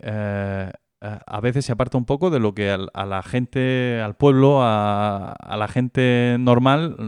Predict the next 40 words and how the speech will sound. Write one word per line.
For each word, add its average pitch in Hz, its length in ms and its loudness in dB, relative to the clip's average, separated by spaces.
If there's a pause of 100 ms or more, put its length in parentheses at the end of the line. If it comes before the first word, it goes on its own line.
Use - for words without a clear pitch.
realmente 113 460 -2
lo 107 200 0
que 98 80 -4
son 120 140 -2
las 127 100 -2
pasiones 107 360 -4
del 98 140 -6
pueblo. 135 400 0
Y, 95 160 -6
y 104 140 -6
hay 107 80 0
mucha 123 420 4
gente 143 340 -2
que 123 120 -2
por 101 180 -2
ser 120 340 -2 (1080)
amante 127 380 4
de 127 60 6
los 123 120 6
toros 143 200 4
no 127 100 6
deja 117 200 4
de 113 80 4
ser 110 160 0
trabajadora, 135 680 2
no 143 100 4
deja 117 200 2
de 113 40 0
tener 113 200 0
un 113 120 2
sentimiento 110 520 0
de 113 100 0
clase, 147 320 -2
entonces 127 220 -6
se 104 80 -4
mezclan 98 460 -6 (340)
cuestiones, 92 520 -8
¿no? 104 180 -10
Pero 90 200 -10
bueno. 90 200 -14